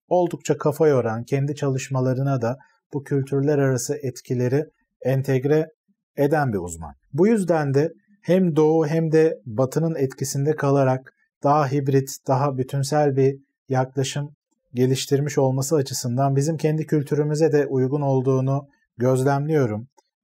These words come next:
Bu yaklaşımı kullanan meslektaşlarım da benzer şeyi söylüyorlar. Pozitif psikoterapi yaklaşımını sana daha iyi tanıtabilmek açısından belli özelliklerinden bahsedeyim.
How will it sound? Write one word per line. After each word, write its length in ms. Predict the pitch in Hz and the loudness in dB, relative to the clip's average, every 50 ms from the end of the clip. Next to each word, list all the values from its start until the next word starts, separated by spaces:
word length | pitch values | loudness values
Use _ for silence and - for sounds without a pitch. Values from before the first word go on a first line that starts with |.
| _ _ | _ _
Bu 80 | 135 135 | 2 2
yaklaşımı 600 | 139 139 135 131 135 - 131 - 135 131 135 135 | 4 4 2 0 -2 -6 -6 -4 -4 -4 -4 -2
kullanan 420 | - 135 131 127 127 131 131 131 | 0 0 2 2 2 2 0 0
meslektaşlarım 920 | 127 123 120 120 - - 131 123 - 131 127 120 - - 135 127 127 123 120 | 0 -2 -2 -4 -4 -4 -6 -4 -2 -2 -2 -2 -2 -4 -4 -2 -2 -2 -2
da 140 | 117 117 107 | -2 -2 0
benzer 380 | 117 113 113 113 120 120 120 117 | 0 -2 0 0 0 0 0 0
şeyi 220 | - 123 117 117 | -2 -4 -4 -4
söylüyorlar. 800 | 117 - 120 110 113 127 165 185 143 113 107 117 - _ _ _ _ | -4 -4 -6 -4 -4 -4 -4 -4 -4 -4 -4 -6 -8 _ _ _ _
Pozitif 380 | - 233 233 233 - 220 202 | -2 0 0 0 -2 -2 -2
psikoterapi 640 | - - - - - 196 196 202 185 190 185 185 190 | -2 -8 -6 -2 -2 0 2 4 2 2 2 2 4
yaklaşımını 1000 | 175 170 160 165 160 - - 165 - - 170 165 165 170 165 165 160 156 165 - - | 4 4 4 2 0 0 0 0 2 2 2 2 2 2 2 2 2 0 -2 -6 -8
sana 480 | - - 165 156 160 165 165 165 165 160 | -4 -2 0 2 2 2 2 2 0 0
daha 280 | 160 156 160 165 170 | 0 2 2 0 0
iyi 220 | - 156 156 160 - | 0 0 -2 0 0
tanıtabilmek 680 | - 156 156 151 - 165 151 156 156 156 151 156 151 156 | 0 0 0 0 2 2 2 2 0 0 -2 -2 -2 -2
açısından 680 | 160 - - 143 - - 135 123 127 147 170 170 165 | -2 -2 -2 -6 -6 -4 -4 -2 -2 -2 -2 0 2
belli 300 | 175 170 156 156 170 170 - | 2 2 4 2 0 0 2
özelliklerinden 920 | 156 156 151 160 156 156 156 151 143 - - 156 151 151 151 147 143 135 | 2 2 4 4 2 2 0 -2 -2 2 2 2 2 2 0 0 0 0
bahsedeyim. 600 | 117 107 98 90 - - 87 82 95 110 151 196 | 0 0 -2 -2 -4 -10 -10 -10 -10 -10 -12 -12